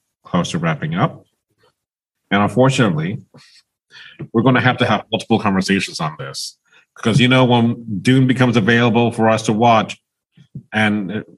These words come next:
I think it was the managers meeting, we're going to back to in-house programming soon. So if that's the case, I'm gonna make sure that we get a license to show Dune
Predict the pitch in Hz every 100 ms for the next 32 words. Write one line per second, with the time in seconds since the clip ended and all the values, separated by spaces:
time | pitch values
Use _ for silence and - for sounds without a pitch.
0 | 95 80 _ 104 95 113 113 104 - 104
1 | 110 107 104 101 92 - _ - 127 147
2 | 151 131 127 127 - 120 104 110 107 110
3 | 101 90 80 78 - 69 - _ _ _
4 | _ - - 113 107 104 107 117 107 120
5 | 120 120 104 123 117 98 92 - 104 107
6 | 101 101 - - 107 87 85 95 95 87
7 | 92 95 92 85 90 - 98 87 87 92
8 | 80 73